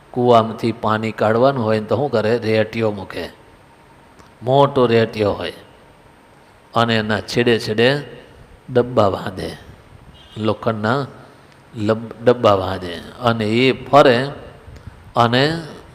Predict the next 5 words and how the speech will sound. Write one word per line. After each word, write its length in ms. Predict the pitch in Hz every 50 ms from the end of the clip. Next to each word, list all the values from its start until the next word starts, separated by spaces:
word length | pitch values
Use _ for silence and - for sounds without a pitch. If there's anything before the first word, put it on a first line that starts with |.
| - - - - - - - _
પાણીમાં 680 | - 127 123 127 135 135 135 135 139 135 131 127 127 127
ડબ્બા 340 | 127 123 127 131 123 117
ડૂબે 420 | 107 110 127 135 135 151 170 180 180 165 151 - - - - - - - - - - -
અને 180 | 120 117 110
ભરાય, 540 | 104 98 107 117 123 127 143 160 165 165